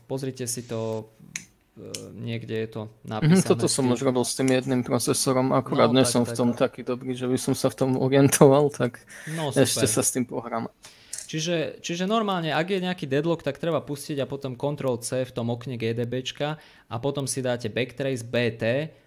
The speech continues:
Speaker 1: a uvidíte, že kde, kde ste. Ak budete v nejakej tej acquire funkcii, tak asi bude nejaký deadlock a potom môžete, eh, aspoň budete vidieť, že ktorý ten zámok tu spôsobil ten deadlock a potom ľahšie sa vám bude hľadať, keď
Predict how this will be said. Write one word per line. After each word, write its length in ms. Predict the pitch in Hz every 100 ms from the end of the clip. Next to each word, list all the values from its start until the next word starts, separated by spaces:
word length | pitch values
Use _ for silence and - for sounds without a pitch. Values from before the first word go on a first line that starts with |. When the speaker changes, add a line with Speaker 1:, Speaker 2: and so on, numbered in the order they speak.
| -
Speaker 1:
a 160 | 107 98
uvidíte, 500 | 139 135 127 123 131
že 140 | 123 120
kde, 400 | 123 120 117 123
kde 180 | 120 117
ste. 240 | 120 104 98
Ak 160 | 113
budete 320 | 135 156 147 143
v 80 |
nejakej 240 | 143 139 147
tej 160 | 127 101
acquire 380 | 120 127 127 135
funkcii, 720 | - 131 - - 139 151 160 _ - - -
tak 240 | 117 123
asi 160 | 117 123
bude 220 | 131 127
nejaký 300 | 120 123 127
deadlock 420 | 113 117 135 127
a 60 | 113
potom 380 | 117 117 113 113 - _ _
môžete, 840 | 117 120 117 117 117 110 110 110
eh, 1120 | 113 - _ _ _ - - 95 95 95 95 92 - _ 113 113 - 190 - _ _ _ - 113
aspoň 220 | 120 127
budete 320 | 135 139 139 135
vidieť, 320 | 135 139 131
že 100 | 123
ktorý 400 | - 147 143 135
ten 220 | 135 131
zámok 400 | 135 139 135 -
tu 20 | 120
spôsobil 480 | 131 127 139 127 127
ten 180 | 127
deadlock 380 | 123 123 127 123
a 80 | 113
potom 320 | 120 120 117 117 -
ľahšie 300 | 123 123 131
sa 160 | - 120
vám 160 | 120
bude 160 | 127 120
hľadať, 400 | 117 120 120
keď 80 | 117